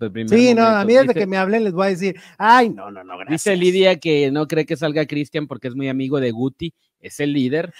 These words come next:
Speaker 2: Ah,
Speaker 1: y lo va a salvar.
Speaker 2: ese es buen punto.
Speaker 1: Ujú.
Speaker 2: Oye, esa es
Speaker 1: Es que no nos
Speaker 2: salvación.
Speaker 1: acordábamos de eso, de los
Speaker 2: Claro.
Speaker 1: líderes que tienen el poder
Speaker 2: Hoy
Speaker 1: de
Speaker 2: salvan.
Speaker 1: salvar.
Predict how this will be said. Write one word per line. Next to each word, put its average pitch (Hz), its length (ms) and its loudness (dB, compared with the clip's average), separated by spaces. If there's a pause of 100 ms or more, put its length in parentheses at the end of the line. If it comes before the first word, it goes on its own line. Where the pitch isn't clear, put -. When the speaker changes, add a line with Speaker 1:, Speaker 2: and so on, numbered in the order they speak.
(240)
Speaker 2:
Ah, 220 640 0
Speaker 1:
y 220 60 0
lo - 60 2
va 220 160 -2
a 214 160 -4
salvar. 208 580 -6
Speaker 2:
ese 170 240 -4
es 170 100 -8
buen 185 420 -4
punto. 208 1120 0
Speaker 1:
Ujú. 123 400 -8
Speaker 2:
Oye, 214 340 6
esa 196 240 4
es 196 140 2
Speaker 1:
Es 196 80 2 (160)
que 185 80 2
no 180 100 2
nos 202 140 4
Speaker 2:
salvación. 214 220 6
Speaker 1:
acordábamos 156 580 2
de 123 360 -2
eso, 165 220 -8
de 127 80 -6
los 107 160 -12
Speaker 2:
Claro. 147 240 -4
Speaker 1:
líderes 143 300 -4
que 110 140 -12
tienen 131 220 -8
el 117 120 -8
poder 107 460 -14
Speaker 2:
Hoy 180 140 0
Speaker 1:
de 190 60 -2
Speaker 2:
salvan. 220 480 4
Speaker 1:
salvar. 107 460 -8